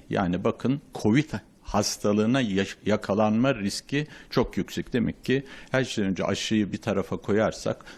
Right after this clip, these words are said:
e, gebeler bu şekilde kendi kendilerine de yoldan, biliyorsunuz, şey, pandemi var, hasta olabilirler.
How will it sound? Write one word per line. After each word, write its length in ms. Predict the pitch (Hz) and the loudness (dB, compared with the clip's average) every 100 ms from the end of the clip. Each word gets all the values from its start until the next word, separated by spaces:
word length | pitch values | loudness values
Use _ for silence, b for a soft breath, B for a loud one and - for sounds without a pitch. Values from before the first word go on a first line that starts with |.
| B - | B -12
e, 80 | - | -4
gebeler 540 | 90 101 98 90 107 117 - - - | 0 2 2 2 0 0 -10 -6 -2
bu 100 | 147 | 0
şekilde 680 | - 90 - 80 120 139 - B B | 0 -2 -4 -4 -2 -2 -4 B B
kendi 320 | - 110 117 | 0 2 0
kendilerine 800 | - 101 87 82 82 82 85 82 | -2 -2 -2 -2 -2 -2 -4 -4
de 200 | 123 131 - b b | -2 -4 -6 b b
yoldan, 500 | 113 104 82 85 87 | 0 0 0 -4 -4
biliyorsunuz, 500 | 87 90 85 - 80 | -4 -2 -2 -2 -8
şey, 220 | - - 76 | -6 -4 -4
pandemi 600 | - 87 90 80 73 82 | 0 2 2 0 -4 0
var, 240 | 117 131 B B B | 0 0 B B B
hasta 460 | 113 104 - 117 | -2 0 0 0
olabilirler. 840 | - 98 90 87 80 73 - - | 2 2 2 0 -2 -4 -8 -12